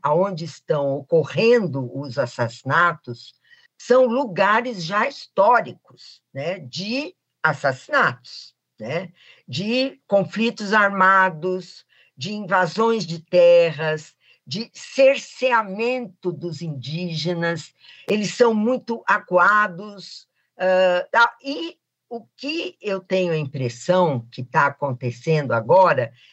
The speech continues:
é o que vem vindo desde o começo do ano. Há uma grande pressa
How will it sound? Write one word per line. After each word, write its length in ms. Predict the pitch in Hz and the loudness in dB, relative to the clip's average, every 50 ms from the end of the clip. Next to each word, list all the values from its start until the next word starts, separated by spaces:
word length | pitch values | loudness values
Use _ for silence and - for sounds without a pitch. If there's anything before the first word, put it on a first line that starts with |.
| _ _ | _ _
é 140 | - 180 208 | 2 4 4
o 80 | 220 196 | 4 0
que 160 | - 240 233 | -6 -10 -12
vem 380 | 165 143 160 214 220 220 214 | -10 -8 -8 -8 -6 -6 -8
vindo 520 | 170 131 156 196 220 233 240 214 185 233 208 | -10 -10 -10 -8 -8 -8 -8 -8 -8 -10 -10
desde 500 | 160 139 143 226 240 254 254 202 185 226 | -6 0 4 4 4 4 2 -2 -8 -14
o 40 | 226 | -12
começo 560 | - - 220 208 202 185 185 185 180 - _ | -6 -6 -4 -4 -2 -4 -4 -4 -6 -10 _
do 140 | 175 180 185 | -2 0 0
ano. 340 | - - 113 113 107 110 - _ _ _ _ _ _ _ _ | 0 0 -2 -6 -12 -16 -18 _ _ _ _ _ _ _ _
Há 140 | - 196 208 | 2 4 4
uma 240 | 220 214 208 202 185 | 4 2 0 -2 -2
grande 580 | 175 147 143 233 240 254 254 240 180 185 180 - _ _ _ _ _ | -2 -4 -2 0 2 2 2 0 -6 -10 -14 -18 _ _ _ _ _
pressa 680 | 202 196 202 190 170 151 - - - - - - - | -2 2 4 4 4 2 -4 -12 -20 -14 -10 -10 -10